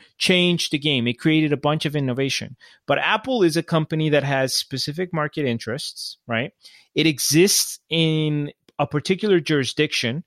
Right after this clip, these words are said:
so it has to deal with governments, municipal, local, whatever. And it has basically a lot of restrictions. So Apple, because it has to look out for its own interest as an irrational, objective actor,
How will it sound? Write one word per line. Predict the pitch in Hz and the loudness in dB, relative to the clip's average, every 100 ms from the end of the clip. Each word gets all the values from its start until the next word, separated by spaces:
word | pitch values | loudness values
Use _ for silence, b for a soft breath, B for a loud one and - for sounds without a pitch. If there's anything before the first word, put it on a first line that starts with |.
| _ | _
so | - 139 | -2 0
it | |
has | 151 175 | 2 0
to | - | -2
deal | 147 147 147 | 0 2 2
with | 143 139 | 0 -2
governments, | 135 127 131 131 131 - | 0 0 -2 -2 -4 -4
municipal, | 127 127 127 131 - 123 | -2 -2 -4 -8 -6 -2
local, | 120 117 120 | 0 0 -2
whatever. | 113 113 101 113 - B B B B B - | -2 -2 -2 -8 -12 B B B B B 0
And | 220 226 214 208 - _ | 2 2 2 -2 -10 _
it | 180 190 | -2 2
has | 208 190 - - - _ | 2 2 -2 -4 -10 _
basically | 208 226 254 262 | 0 2 -2 -2
a | 240 | 0
lot | 214 196 | 2 2
of | 202 - | 2 0
restrictions. | 151 - - 254 - 104 - - B B B B | 0 0 0 0 -2 -6 -8 -12 B B B B
So | - 180 170 - | 2 2 2 0
Apple, | 185 233 240 139 120 123 - | 0 0 0 -2 -2 -4 -4
because | 156 - 175 196 226 | -2 2 4 4 4
it | 190 185 175 | 0 0 0
has | 175 185 | 0 -2
to | - 165 | -2 0
look | 160 160 | 0 0
out | 151 | -2
for | - 131 | -2 -2
its | 127 - | -2 0
own | 156 202 | 4 6
interest | 185 170 156 156 - - | 6 4 4 2 -2 -2
as | 123 | -2
an | 123 | 0
irrational, | 113 101 135 160 190 214 214 208 | -2 0 0 2 0 0 0 -2
objective | 139 123 - 156 - 190 - 156 | -4 -4 -2 -2 -2 -6 -4 -4
actor, | 226 - 120 117 | -4 -4 -6 -6